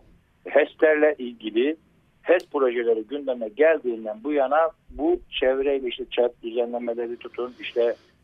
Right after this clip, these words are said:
diğer düzenlemeler bizim yapmış olduğumuz işte çevre yaşam mücadelesi veren insanların yapmış oldukları mücadelenin karşıtlığıyla yeniden düzenlenerek, düzenlenerek belirli bir şeye kadar geldi.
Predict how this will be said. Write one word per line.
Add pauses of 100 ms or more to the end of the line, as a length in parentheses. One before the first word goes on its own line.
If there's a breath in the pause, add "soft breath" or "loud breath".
(140)
diğer (360)
düzenlemeler (440)
bizim
yapmış
olduğumuz
işte
çevre
yaşam
mücadelesi
veren (140)
insanların
yapmış
oldukları
mücadelenin
karşıtlığıyla (340)
yeniden
düzenlenerek,
düzenlenerek
belirli
bir
şeye
kadar
geldi.